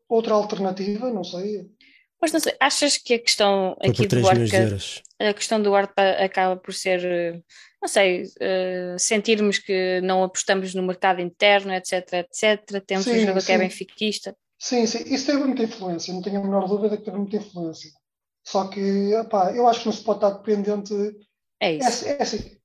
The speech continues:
Speaker 1: isto aqui ninguém está a falar nada, porque está tudo a correr muito bem por aí agora. Mas imagina que tem corrido mal uma jogada, uma jornada do campeonato, que, que, que o Kiev, por exemplo, estávamos empatados nesta altura, na eliminatória,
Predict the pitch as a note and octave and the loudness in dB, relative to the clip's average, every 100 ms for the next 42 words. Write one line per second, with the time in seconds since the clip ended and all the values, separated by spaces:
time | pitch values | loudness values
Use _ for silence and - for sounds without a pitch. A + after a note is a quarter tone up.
0 | _ _ _ _ - B3+ E4 D#4+ C#4+ C4 | _ _ _ _ -8 0 2 4 4 4
1 | A3+ G#3 G3 G3+ F#3 E3+ E3 D#3+ F3+ G3+ | 4 4 4 2 2 0 -8 -10 -14 -14
2 | _ C4+ - - B3+ B3 C4+ C4+ - C4+ | _ -8 -8 2 2 4 0 -2 0 2
3 | C4 A#3 C4+ C4+ D4 D4+ C4 A3 A#3 - | 2 2 0 2 2 4 4 2 -2 -6
4 | A3 G#3+ C4 C#4 C4+ C#4+ C4+ C4+ B3+ A#3 | -2 2 4 4 4 4 2 2 -2 -6
5 | A3+ B3+ A3+ - A#3 G#3+ A3 G#3 G3+ G#3 | -4 -6 -8 -8 -4 2 4 6 4 2
6 | G#3 G#3+ A3 A3 G#3 G3+ G#3+ G3 G3+ G#3+ | 4 6 4 2 -4 -2 0 0 -2 -6
7 | G#3 G#3+ B3+ C4+ B3 - _ _ _ _ | -2 2 2 2 -8 -20 _ _ _ _
8 | _ - A3+ - - - B3+ B3 - B3+ | _ -10 -10 -10 -16 -6 -6 -6 -6 0
9 | C4 B3+ A3+ G3 - A3 G#3 A3+ G#3+ G3 | 4 4 2 -8 -4 -2 2 2 2 -4
10 | F#3 F#3 G#3+ G#3+ G3+ G#3+ G3+ A3 A3+ G3+ | -6 2 4 4 2 0 0 4 4 2
11 | F3+ G3 F#3 G3 G3 C4 C4 B3+ A#3 G3 | -2 -6 -4 -4 -2 -2 -2 -2 -6 -4
12 | G3+ G#3 G#3 G#3 G3+ A#3+ B3+ C4+ | -2 0 0 -2 2 2 2 -4